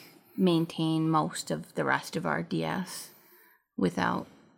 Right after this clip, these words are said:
the, like, rules and consequences aspect of it. So, I mean, I'm, I would try, of course, but I think it would be a miserable mess.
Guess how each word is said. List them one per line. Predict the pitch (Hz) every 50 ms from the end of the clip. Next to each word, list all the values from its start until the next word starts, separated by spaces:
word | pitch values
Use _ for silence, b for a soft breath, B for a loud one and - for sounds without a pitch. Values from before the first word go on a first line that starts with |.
| _ _ _ _ _ _ _ _ _ _ _ _ _ _ _ - - - - - _ _ _ -
the, | - 185 185 185
like, | 185 185 190 196
rules | 190 180 180 175 180 175
and | - 190 185 180
consequences | - - 185 185 175 - 190 - 190 185 175 - - 185 180
aspect | 185 185 185 185 - - 202 196 196 -
of | 220 220 220
it. | 226 220 220 226 - b b b b b b b b b b b
So, | - 190
I | 175
mean, | 175 170 170 165 - -
I'm, | - 180 180 127 - - -
I | 127 185
would | 165 156
try, | - - - - 151 160 180 180 180 175 165 165 160 147
of | - - 170 -
course, | - 160 143 147 -
but | - 165 151
I | 117 143 151
think | - - 160 151 151
it | 151 131
would | 143 156 156
be | - 156 156 160
a | 160
miserable | 160 160 160 160 160 - - 160 156 147
mess. | 151 147 156 156 139 165 202 196 - - - - -